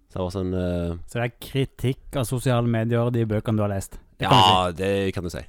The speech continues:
Speaker 2: Før vi setter helt i gang, så må vi ta litt, eh, info om hvem du er.
Speaker 1: Ja, heter Leif Ofte Leland. Jeg er fra Rogaland. Jeg er fra Jørpeland. Og så har jeg rotet bort til Kvitsøy.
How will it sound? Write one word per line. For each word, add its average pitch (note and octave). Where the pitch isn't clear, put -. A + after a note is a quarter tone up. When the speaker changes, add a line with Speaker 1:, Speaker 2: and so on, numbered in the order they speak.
Speaker 2:
Før C3
vi A#2
setter -
helt B2
i C3
gang, G#2+
så A2+
må A2
vi A2
ta G2+
litt, G2+
eh, G#2
info G#2+
om A2+
hvem A2+
du A2
er. D3+
Speaker 1:
Ja, -
heter B2
Leif C#3
Ofte -
Leland. C3
Jeg A2
er B2+
fra A#2
Rogaland. B2
Jeg -
er A2
fra G#2+
Jørpeland. B2
Og G#2
så A#2
har A#2+
jeg A#2
rotet A2
bort B2
til A#2
Kvitsøy. E3